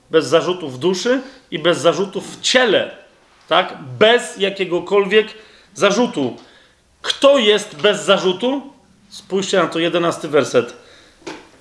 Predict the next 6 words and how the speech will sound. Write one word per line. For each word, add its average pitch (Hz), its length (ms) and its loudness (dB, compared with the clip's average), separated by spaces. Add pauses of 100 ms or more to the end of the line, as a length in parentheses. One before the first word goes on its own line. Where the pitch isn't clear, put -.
„Ten, 208 320 2
kto 185 220 -6
jest 143 220 -4
napełniony 180 840 0 (180)
owocami 156 560 0
sprawiedliwości”. 127 1000 -6